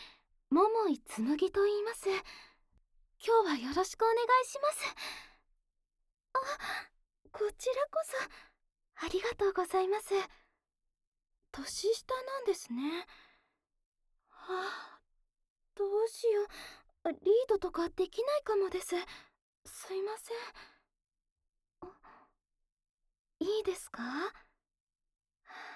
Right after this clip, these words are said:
優しいんですね。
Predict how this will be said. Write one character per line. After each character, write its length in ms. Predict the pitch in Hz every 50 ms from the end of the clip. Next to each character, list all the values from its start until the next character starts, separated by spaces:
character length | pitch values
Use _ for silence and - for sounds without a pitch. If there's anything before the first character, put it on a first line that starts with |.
| - - - _ _ _ _ _ _ _ _ _ _ _ _ _ _ _ _ -
優 80 | 294 294 294 - - 339 349
し 180 | 381 - - -
い 20 |
ん 40 | 415 440 453 466 494
で 100 | 508 494 -
す 100 | - 392
ね。 140 | 370 370